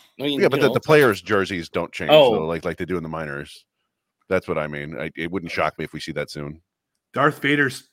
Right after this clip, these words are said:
Speaker 3: batting helmets.
Speaker 2: <laughs> That'd be sweet.
Speaker 3: Oh,
Speaker 1: Oh, yeah. Bada, Bada Boom is not kidding about, the Great Lakes Loons do have a lot of weird nights. That's a
Speaker 2: Yeah.
Speaker 1: good call out there. That's, uh, I love that ballpark, though. I love Midland,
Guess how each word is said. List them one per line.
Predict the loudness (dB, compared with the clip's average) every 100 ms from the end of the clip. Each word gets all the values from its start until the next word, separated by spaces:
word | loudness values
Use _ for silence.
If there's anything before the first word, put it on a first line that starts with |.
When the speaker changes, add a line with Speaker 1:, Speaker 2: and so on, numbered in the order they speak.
| -6
Speaker 3:
batting | -2 0 0
helmets. | -4 -10 -14 -20 _ _ _ _ _
Speaker 2:
<laughs> | -20 -12
That'd | -10 -8 -8
be | -8
sweet. | -8 -10 -6
Speaker 3:
Oh, | -2 2 2 2 2 -2 -2 -4 -6 2
Speaker 1:
Oh, | 4 4 0
yeah. | -6 -12 4
Bada, | 8 8 6 0 4
Bada | 8 8
Boom | 10 8 8
is | 0 -8 -12
not | -6 -6 -6 _ _
kidding | -10 -10
about, | -6 -8 -8 _
the | -6
Great | -6 -4
Lakes | -8 -10
Loons | -12 -12 -12
do | -8
have | -8
a | -6
lot | -8
of | -8 -14
weird | -16 -14
nights. | -12 -4
That's | -2
a | -2
Speaker 2:
Yeah. |
Speaker 1:
good | -4 -4
call | -2 -2 -4
out | -8
there. | -10
That's, | -6 -8 -4 -4
uh, | -4 -6 -10 _ _ _ _ _ _ 6
I |
love | 8
that | 8 4
ballpark, | -8 -10 -14 _
though. | -20
I | _ _
love | -6 -6 -8 -20 _ _
Midland, | -14 -12 -14